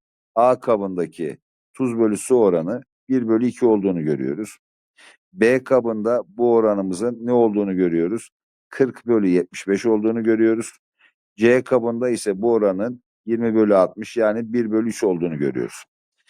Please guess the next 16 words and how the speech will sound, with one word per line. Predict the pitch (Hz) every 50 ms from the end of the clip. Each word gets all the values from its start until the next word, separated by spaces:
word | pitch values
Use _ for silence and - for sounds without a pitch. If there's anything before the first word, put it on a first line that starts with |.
| - - _ _ -
Şimdi | - 113 113 107 98
baktığımız | 110 117 113 - _ - 127 123 123 131 151 156 127
zaman | 107 101 87 85 92 107 123 - _ _ _ _ _ _ _
sayısal | - - - 110 107 113 113 - - 127 127
anlamda | 123 113 104 95 92 90 87 82 80 82 - - _ -
en | 110 123 127 135 135 131 113 101
büyük | 107 110 104 98 - 104
olan | 98 95 110 123 135 139 113 110
B | 120 120 113
olacak. | 101 90 80 76 65 64 - 110 120 - _ _ _ _ _ _ _ _ _ _ -
Dolayısıyla | 113 120 123 123 123 117 - - 131 127 117 110 95 76 - _ _ _ _ _ -
en | 117 131 135 135 123
derişik | 120 110 98 - 107 98
çözelti | - - 113 104 95 98 98 90 85 85 - 123 127 - _ -
A | 113 113 117 113 110 92
değil, | 95 95 110 131 135